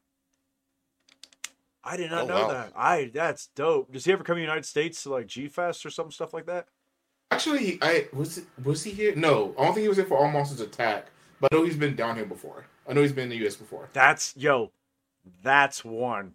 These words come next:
Speaker 1: That's gotta be the suit actor to me. For me, see if he'll sign my
Speaker 2: Hey,
Speaker 1: eighty-five.
Speaker 2: photo, photo op
Speaker 1: Yep.
Speaker 2: would be,
Speaker 3: Yep.
Speaker 2: that would be even, I, if, if possible. You know what? Um, I'm, I just caught or got word that G-Fest will be back in, um,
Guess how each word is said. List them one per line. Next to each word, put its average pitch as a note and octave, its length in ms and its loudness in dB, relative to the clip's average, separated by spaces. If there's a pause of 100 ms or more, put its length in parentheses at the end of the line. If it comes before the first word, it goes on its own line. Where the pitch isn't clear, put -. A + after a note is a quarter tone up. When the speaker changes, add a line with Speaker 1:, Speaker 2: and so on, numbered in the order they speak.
Speaker 1:
That's B2+ 220 -6
gotta C3+ 140 0
be B2 60 -6
the A2+ 80 -12
suit B2 220 -8
actor G#2+ 320 -6
to F#2+ 80 -14
me. F#2+ 320 -14
For G#2 100 -20
me, A2+ 440 -14
see - 220 -14
if A2+ 80 -12
he'll A2+ 120 -16
sign A2+ 400 -10
my F#2+ 160 -16
Speaker 2:
Hey, F#2 140 -16
Speaker 1:
eighty-five. G2 440 2 (120)
Speaker 2:
photo, D3 420 2 (100)
photo C#3+ 440 4
op G2+ 300 6 (540)
Speaker 1:
Yep. G2 100 -10
Speaker 2:
would A2 140 2
be, G#2+ 140 2
Speaker 3:
Yep. C3+ 180 0
Speaker 2:
that A#2 140 4
would A#2+ 120 2
be A2 100 2
even, G#2 220 0
I, F#2+ 200 2 (280)
if, - 280 -10
if - 180 -8
possible. A2 400 2 (460)
You B2+ 100 4
know D3+ 140 8
what? D#3 240 8 (100)
Um, A#2+ 320 6
I'm, D3 240 4 (800)
I C3+ 100 6
just C#3+ 280 2
caught D3+ 300 8 (220)
or C3 200 2
got B2+ 300 6
word C3+ 360 4
that A2 320 4
G-Fest C#3 580 2
will A2+ 80 -10
be A2+ 100 -4
back B2+ 400 4
in, G#2+ 360 -2
um, F#2+ 400 -2